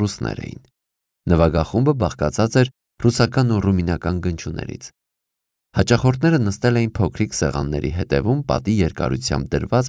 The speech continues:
փափուկ նստարանների վրա։ Դահլիճը բավական մութ էր։ Գրեթե ոչ մի ազատ տեղ չկար։ «Ինչ կուզեիք խմել, կետ», հարցրեց Ռավիկը։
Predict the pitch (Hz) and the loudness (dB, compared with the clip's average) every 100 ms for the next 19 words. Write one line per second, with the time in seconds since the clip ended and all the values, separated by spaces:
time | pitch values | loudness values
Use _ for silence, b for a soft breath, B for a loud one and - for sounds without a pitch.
0 | - - - 107 - 73 - 65 62 58 | -2 -2 0 0 -2 -6 -6 -6 -8 -8
1 | 57 65 65 64 - _ _ _ _ _ | -10 -10 -8 -8 -10 _ _ _ _ _
2 | _ _ _ _ - 80 78 73 117 156 | _ _ _ _ -2 4 4 6 4 4
3 | 135 73 67 65 76 85 78 67 69 - | 2 2 0 -2 -2 -2 -4 -4 -6 -8
4 | - _ _ _ _ _ 110 95 104 - | -12 _ _ _ _ _ 0 2 0 -4
5 | - 92 104 127 156 151 - - 73 58 | -4 2 4 4 0 -2 -2 -2 0 -2
6 | - - 113 - - - - - _ _ | -4 -4 -4 -4 -10 -14 -14 -18 _ _
7 | _ _ _ _ _ _ - 135 127 117 | _ _ _ _ _ _ 0 2 4 4
8 | 90 80 - - 80 80 76 - 69 65 | 4 2 0 -2 0 0 -2 -4 -4 -6
9 | - _ _ _ _ - 80 - 76 67 | -14 _ _ _ _ -2 0 2 0 0
10 | - 65 64 - - | -2 -4 -4 -8 -10